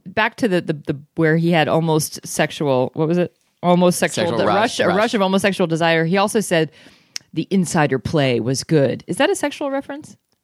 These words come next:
Speaker 2: I guess.
Speaker 1: Do you think?
Speaker 2: Uh,
Speaker 1: Or do you, <laughs> like the
Speaker 2: oh,
Speaker 1: spy
Speaker 2: right.
Speaker 1: work? I think
Speaker 2: Oh,
Speaker 1: you're
Speaker 2: it's
Speaker 1: saying that
Speaker 2: that,
Speaker 1: the spy,
Speaker 2: I remember
Speaker 1: the
Speaker 2: that part. It's
Speaker 1: Yeah.
Speaker 2: that, it's that he, he liked the fact that his, uh, his cronies, his minions were, like, uh, trying to undercut each other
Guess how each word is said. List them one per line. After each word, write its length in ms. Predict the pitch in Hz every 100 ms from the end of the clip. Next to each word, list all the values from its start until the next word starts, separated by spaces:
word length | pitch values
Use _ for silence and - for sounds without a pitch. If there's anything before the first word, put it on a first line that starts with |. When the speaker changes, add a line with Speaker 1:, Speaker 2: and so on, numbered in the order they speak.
| _ -
Speaker 2:
I 100 | 127
guess. 640 | 104 117 381 185 208 -
Speaker 1:
Do 80 | 220
you 20 |
think? 80 | 143
Speaker 2:
Uh, 300 | 139 131 123 113
Speaker 1:
Or 140 | 233 226
do 100 | 269
you, 60 |
<laughs> 340 | 349 - - 254 - 403 - - - _ - 311 294
like 180 | 254 196
the 60 |
Speaker 2:
oh, 220 | - 220
Speaker 1:
spy 240 | 214 220 226
Speaker 2:
right. 120 | 208
Speaker 1:
work? 200 | 185 139 -
I 20 | 190
think 40 | 226
Speaker 2:
Oh, 40 |
Speaker 1:
you're 60 | 226
Speaker 2:
it's 80 | 185
Speaker 1:
saying 160 | 190
that 140 | 180 196
Speaker 2:
that, 40 | 165
Speaker 1:
the 20 |
spy, 420 | - - 170 165
Speaker 2:
I 80 | 202
remember 280 | 214 254 226
Speaker 1:
the 40 | 180
Speaker 2:
that 120 | 147
part. 260 | 139 131 143
It's 140 | 127
Speaker 1:
Yeah. 240 | 175 151 135
Speaker 2:
that, 100 | -
it's 180 | 156 -
that 160 | 160
he, 240 | 131 180 165
he 280 | 127 160
liked 380 | 147 165 190 -
the 100 | 180
fact 460 | - 151 139 - 120
that 200 | 120 104
his, 440 | 95 113 95 -
uh, 360 | 113 104 98 92 -
his 460 | 98 110 101 90 -
cronies, 560 | - 151 135 127 117 107
his 180 | 113
minions 640 | 127 127 131 127 113 104 -
were, 400 | 104 101 95 98
like, 380 | - 98 90 -
uh, 180 | 95 92
trying 280 | 90 120 107
to 140 | 98 117
undercut 460 | 107 101 - 110
each 200 | 101 98
other 560 | 117 101 101 98 95 95